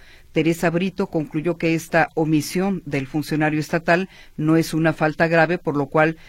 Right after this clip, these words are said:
simplemente se le está dando de plazo hasta mayo para que la incluya. La funcionaria, la Contralora estatal, detalló que esta falta solo ameritará una amonestación, es decir,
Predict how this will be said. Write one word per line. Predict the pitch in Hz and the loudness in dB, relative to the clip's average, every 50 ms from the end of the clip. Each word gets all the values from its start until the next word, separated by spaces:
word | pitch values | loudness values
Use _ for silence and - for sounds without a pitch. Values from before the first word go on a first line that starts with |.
| - - _ | -20 -20 _
simplemente | - - 175 160 160 - 165 160 156 156 156 151 - - 175 175 - - | -10 -4 -4 -4 -4 -2 -2 0 2 2 0 0 0 0 0 0 0 -2
se | - - - 147 143 | -6 -8 -4 -2 -2
le | 143 | -2
está | 139 - - 160 | -4 -2 -4 -2
dando | 156 165 156 156 160 156 | 0 0 0 0 0 -2
de | 147 131 | -2 -4
plazo | - - 156 151 - - 160 | -2 -2 -2 -2 -2 -2 -4
hasta | 147 - 156 147 | -4 -2 -2 -2
mayo | 151 151 151 151 165 160 | 0 0 0 -2 -4 -4
para | - 151 143 139 | -4 -4 -4 -4
que | 135 - 135 135 | -4 -6 -6 -4
la | 135 131 | -4 -4
incluya. | 131 127 - 143 139 139 135 131 131 131 - - - - - - - - - - | -6 -6 -6 -6 -4 -4 -4 -4 -6 -8 -8 -18 -20 -20 -20 -20 -20 -20 -14 -8
La | 156 156 160 156 156 156 156 156 156 151 147 147 135 | -2 2 4 4 6 6 6 6 6 6 4 2 0
funcionaria, | - 170 175 165 - 190 180 185 196 202 202 196 214 202 208 190 - - - | 0 0 0 0 2 0 2 4 4 4 4 4 2 -2 -2 -4 -6 -12 -10
la | 151 139 139 143 139 139 139 139 135 135 139 - | -6 -4 -2 0 0 2 2 2 2 0 0 -2
Contralora | 151 143 131 - 143 139 147 156 165 165 165 | -4 -4 -2 0 0 2 2 2 4 4 2
estatal, | 160 147 - - 156 147 - 185 175 175 208 226 - - - - - - - - | 0 0 0 -2 -2 0 2 2 2 2 0 -6 -10 -16 -20 -20 -20 -20 -14 -6
detalló | 147 165 170 165 175 165 160 190 196 214 208 | 0 0 0 2 2 2 4 4 2 2 2
que | - 185 180 180 175 170 - | 2 2 4 4 2 2 2
esta | - 196 220 - - 220 202 | 0 0 0 2 0 -2 -2
falta | - 196 180 175 165 165 - 180 196 208 - | 0 2 2 2 2 0 0 -2 0 -2 -4
solo | - - 190 180 190 190 | -6 -2 0 0 2 2
ameritará | 180 175 156 151 147 - - 156 160 160 | 2 2 0 0 0 0 0 2 2 4
una | 165 165 165 165 165 160 151 151 - - - - _ _ | 2 4 4 4 4 4 2 0 -6 -12 -20 -20 _ _
amonestación, | - 143 147 156 156 160 165 160 - - 185 180 - 262 285 277 | -2 0 2 2 4 2 2 2 0 -2 -4 -2 0 0 0 0
es | 220 170 | 0 0
decir, | 170 165 - - 185 185 | -2 -4 0 0 -2 -2